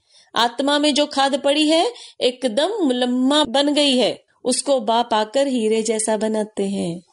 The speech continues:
शिवरात्रि कहते हैं, रात्रि में शिव आया, परंतु कैसे आया, किसके गर्भ में आया या किस शरीर में प्रवेश किया? गर्भ में तो आते ही नहीं हैं,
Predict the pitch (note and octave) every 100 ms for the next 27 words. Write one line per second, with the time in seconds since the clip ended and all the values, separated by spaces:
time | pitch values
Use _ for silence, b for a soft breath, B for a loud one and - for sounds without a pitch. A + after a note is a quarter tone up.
0 | _ _ _ _ B B B B - C#4+
1 | C4 A3 A3 A3 G#3+ G#3+ F#3+ F#3+ - F#3
2 | F#3 F3 D3+ B B F#3+ G#3 - - D4+
3 | D#4 C4+ - A3 F#3+ - F#3 F3+ F3 F#3+
4 | B B - G#3+ G#3+ G#3 G#3+ - G#3+ A3
5 | A3+ G#3 F#3+ F#3 F#3 F3+ G#3+ - G#3 G3
6 | - A#3 A#3 G#3+ G3 G3 F#3+ G3 G3 F3+
7 | B B G#3 G#3+ B3+ C4 A#3+ A3+ A3+ D4+
8 | C#4+ C4+ B3 A3 A3 A3 G#3+ G#3+ G#3+ A3
9 | F3+ B B B - G3 B3 C4 C4 C4
10 | C4 B3 B3+ C4 B3+ B3 B3 B3 C4+